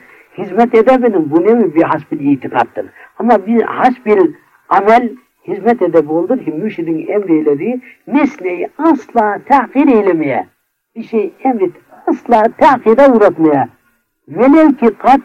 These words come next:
kat reis olursa da o şu kafayı kes vereceksin dedin mi? Hı. Böyle kopacağım. Çünkü onu yok yerine kestirmiyor. Ya münafık ya kafir. Böyle katı reis uçun olsa bile zerre kadar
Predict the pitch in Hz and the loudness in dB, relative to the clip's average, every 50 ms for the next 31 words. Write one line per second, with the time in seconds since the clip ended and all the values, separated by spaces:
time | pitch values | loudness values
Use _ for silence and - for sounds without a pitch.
0 | - 175 180 190 - - 165 151 - 190 226 247 - - 220 233 208 175 196 233 | -4 -14 -14 -10 -8 -8 -8 -6 -2 0 0 0 0 0 0 0 0 2 0 0
1 | 254 247 254 247 - - - - 220 233 262 247 - - 202 170 156 156 135 - | 0 2 0 0 -2 -2 0 2 2 4 2 0 0 0 0 2 2 2 0 -2
2 | _ _ _ _ _ _ _ _ - 208 226 220 - - 269 - - - - - | _ _ _ _ _ _ _ _ -6 -4 -4 -4 -4 -6 -4 2 2 2 4 6
3 | - 254 254 247 247 - - - - 403 - - - - 247 233 226 220 208 208 | 4 4 4 2 -2 -6 -2 0 0 0 0 -2 -6 -10 -4 -2 -2 -2 0 -2
4 | 220 208 - 220 214 196 214 208 226 233 277 285 - _ _ _ _ _ _ _ | -4 -4 -4 -10 -8 -8 -8 -8 -6 -6 -6 -8 -8 _ _ _ _ _ _ _
5 | _ _ _ _ _ - 403 440 415 160 - - _ _ _ _ _ _ _ _ | _ _ _ _ _ 0 2 2 4 2 0 -2 _ _ _ _ _ _ _ _
6 | _ _ _ _ _ _ _ _ - 190 180 165 143 135 - _ _ _ _ _ | _ _ _ _ _ _ _ _ -14 -12 -10 -10 -10 -12 -16 _ _ _ _ _
7 | - 127 123 110 - 139 120 110 - _ - - - - - - - - 151 165 | -20 -20 -20 -16 -14 -14 -14 -16 -18 _ -20 -20 -20 -20 -18 -16 -16 -12 -8 -8
8 | 185 - _ - 147 143 143 143 135 - 156 151 - - 151 143 135 135 139 170 | -8 -8 _ -14 -12 -12 -12 -12 -14 -14 -18 -20 -18 -18 -18 -16 -14 -10 -8 -8
9 | 180 180 185 190 196 196 190 190 294 294 277 254 247 240 240 - 208 180 160 135 | -8 -8 -10 -10 -8 -8 -6 -6 -8 -10 -10 -10 -10 -8 -4 0 0 0 0 -2
10 | - - - _ _ _ _ _ _ _ _ _ _ _ _ _ _ - 165 156 | -6 -20 -20 _ _ _ _ _ _ _ _ _ _ _ _ _ _ -16 -14 -12
11 | 151 143 143 - - 175 190 196 - - 196 170 160 165 180 208 240 330 320 - | -12 -12 -10 -6 -4 -4 -4 -4 -4 -6 -4 -4 -2 -4 -4 -4 -6 -6 -8 -8
12 | - _ _ _ _ - 214 214 - - 233 196 180 170 165 151 - - - 147 | -10 _ _ _ _ -18 -18 -16 -12 -10 -6 -4 -2 -2 -4 -4 -4 -6 -4 -2
13 | 147 160 196 254 302 311 302 _ _ _ _ _ _ _ _ _ _ 170 185 208 | 0 2 4 4 2 2 -2 _ _ _ _ _ _ _ _ _ _ -14 -6 -2
14 | 302 359 359 339 302 302 403 453 403 - 370 349 349 415 427 | 0 0 2 0 2 2 2 2 2 2 0 2 4 4 4